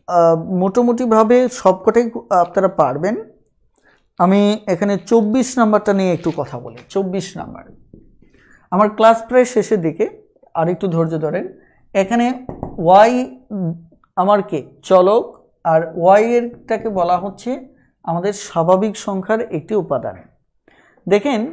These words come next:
এবং এখানে ওয়াই এর মান বলা আছে, ওয়াইকে যদি বর্গ করা হয় তাহলে একশোর চাইতে ছোট হবে, আবার যদি ঘন করা হয় তাহলে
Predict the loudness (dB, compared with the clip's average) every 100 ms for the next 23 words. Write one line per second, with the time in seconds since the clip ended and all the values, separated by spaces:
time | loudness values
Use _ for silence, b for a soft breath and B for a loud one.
0 | -8 0 0 2 2 0 -6 -10 -6 -6
1 | -2 -2 -2 -4 -10 -10 -2 2 2 2
2 | -4 0 2 2 0 -4 -2 -2 -4 -8
3 | -8 -2 0 0 -4 -8 -6 -6 -2 -2
4 | 0 0 0 2 2 0 -2 -8 -8 -10
5 | -14 _ _ _ _ _ _ _ -2 -2
6 | 0 -2 -4 -4 -2 -2 -2 -8 -8 -6
7 | -8 -8 -10 -8 -6 -8 -10 -16 -20 _
8 | _ -20 -20 _ -4 0 2 2 0 -2
9 | -2 -6 -10 _ _ _ _ _ -8 2
10 | 2 4 0 2 6 6 6 4 2 0
11 | -8 -16 _ _ -20 -20 _ 0 0 -4